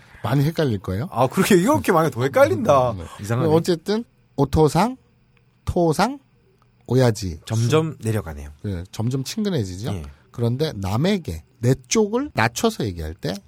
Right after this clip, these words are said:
Speaker 1: 그럴 땐
Speaker 2: 치치.
Speaker 1: 이렇게 된다는 겁니다.
Speaker 2: 예.
Speaker 1: 자, 그러면 이제 할아버지, 할머니, 아버지, 어머니까지 했죠.
Speaker 2: 예.
Speaker 1: 그리고 이제
Speaker 2: 아, 또 중간에 말을 멈춰서
Speaker 1: 네네.
Speaker 2: 죄송하지만 그런 느낌도 있습니다. 뭐, 이거는
Speaker 1: 네.
Speaker 2: 그냥 듣고 넘어가셔도 되는데,
Speaker 1: 네, 네.
Speaker 2: 이제 나이가 들다 보면은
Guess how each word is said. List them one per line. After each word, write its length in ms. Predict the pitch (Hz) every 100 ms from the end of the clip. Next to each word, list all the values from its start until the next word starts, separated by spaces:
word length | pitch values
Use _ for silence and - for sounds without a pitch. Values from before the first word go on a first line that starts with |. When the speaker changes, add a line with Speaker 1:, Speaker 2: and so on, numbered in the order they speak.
| _
Speaker 1:
그럴 180 | - 87
땐 300 | - 175 214 _
Speaker 2:
치치. 480 | - 208 - 98 76
Speaker 1:
이렇게 320 | 87 87 -
된다는 560 | 123 90 87 90 98 92
겁니다. 460 | 98 107 90 78 78
Speaker 2:
예. 180 | 82 71 73 -
Speaker 1:
자, 180 | 101 - _ -
그러면 240 | 160 170
이제 220 | 127 143 143 _
할아버지, 460 | - 202 233 220 180
할머니, 500 | 120 110 107 175 233 _ _
아버지, 360 | 107 160 208
어머니까지 560 | 170 117 101 92 90 90
했죠. 380 | 101 - 156 113 104
Speaker 2:
예. 160 | 82 69 _ _
Speaker 1:
그리고 360 | - 151 107 - _
이제 220 | 120 117 - - _
Speaker 2:
아, 240 | 92 92 85
또 100 | 156 135 _ 110
중간에 220 | - 113 104
말을 200 | 87 98
멈춰서 420 | 85 73 80 85
Speaker 1:
네네. 180 | 104 98
Speaker 2:
죄송하지만 580 | 82 101 92 82 90 82 - _ _ _ -
그런 240 | 139 214 226
느낌도 320 | 135 107 90
있습니다. 540 | 80 92 85 92 90 87
뭐, 100 | 120
이거는 180 | 147
Speaker 1:
네. 40 | 135
Speaker 2:
그냥 220 | 156 147
듣고 180 | 139 131
넘어가셔도 380 | 120 143 117 101
되는데, 400 | 90 85 85 107
Speaker 1:
네, 160 | 101
네. 140 | 82 80
Speaker 2:
이제 120 | 87
나이가 340 | 92 98 139 135
들다 260 | 120 117
보면은 540 | 104 107 98 90 90